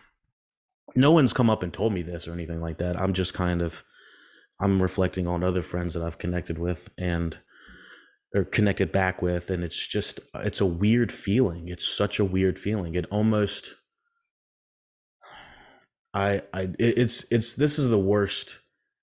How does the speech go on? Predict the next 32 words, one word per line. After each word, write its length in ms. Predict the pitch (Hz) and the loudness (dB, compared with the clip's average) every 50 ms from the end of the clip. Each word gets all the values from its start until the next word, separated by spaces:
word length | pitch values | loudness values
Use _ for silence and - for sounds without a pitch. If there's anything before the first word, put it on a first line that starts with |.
| _ _ _ _ _ | _ _ _ _ _
comparison 760 | - 107 101 - - 95 98 95 95 - - 95 90 90 87 | -2 -2 0 2 0 0 0 0 0 -2 -4 -4 -4 -6 -6
to 100 | - 87 | -6 -6
be, 360 | 82 82 95 95 98 92 90 | -4 -2 0 0 0 0 -2
but, 360 | 87 82 92 90 90 87 - | -2 -2 -2 -2 -2 -2 -4
you 80 | 92 95 | -4 -4
know, 220 | 92 90 90 90 | -2 -2 -2 -2
people 400 | 85 - - 107 104 - 104 101 | -4 -4 -4 -4 -2 0 0 -2
that 340 | 95 90 95 90 90 87 87 - | 0 0 0 -2 -2 -4 -6 -6
are, 400 | - 90 90 90 87 90 87 85 - - - - - - - - _ - | -4 -2 -2 -2 -2 -2 -4 -6 -8 -12 -20 -20 -20 -20 -20 -14 _ -2
let's 280 | 104 104 107 - - | 0 0 2 0 2
just 200 | - 113 - - | 0 0 0 2
say, 140 | - 101 95 | 2 0 0
jobs 520 | 92 85 - 101 92 87 85 90 92 87 - | 0 0 0 0 0 0 0 -2 -2 -4 -4
that 180 | - 92 - - | -6 -6 -6 -6
take 320 | - - 101 95 - - | -2 -2 -2 -2 0 0
you 120 | 101 95 92 | 2 2 4
away 280 | 87 85 90 90 90 | 4 2 2 0 0
from 200 | 87 - 92 90 | 0 -2 -4 -4
your 120 | 87 87 82 | -2 -2 -2
spouse, 640 | - - - - 90 90 87 82 90 85 - - - - | -4 -2 -2 -2 -2 -2 -2 -2 -4 -4 -6 -8 -6 -4
and 100 | 101 95 | -4 -2
your 120 | 92 87 | -2 -2
spouse 480 | - - - - 98 92 95 92 - - | -2 -2 -2 0 0 0 0 0 -2 -4
is 100 | 87 - | -4 -6
coming 360 | - - - 92 90 87 85 | -4 -4 -4 -2 -2 -2 -2
back 280 | 80 92 90 90 87 - | -2 0 0 0 -2 -4
from 200 | - - 85 85 - | -4 -6 -6 -2 0
overseas 800 | 98 98 82 95 90 - - - 98 92 90 90 92 92 92 85 | 0 0 2 0 -2 -2 -2 -2 -2 -2 -2 0 0 -2 -2 -2
or 80 | 87 82 | -4 -4
coming 320 | - - 98 95 95 90 | -4 -4 -2 -2 -2 -2
back 240 | 85 90 90 87 - | -2 -2 -2 -2 -4
from 240 | - - 92 90 | -6 -6 -4 -4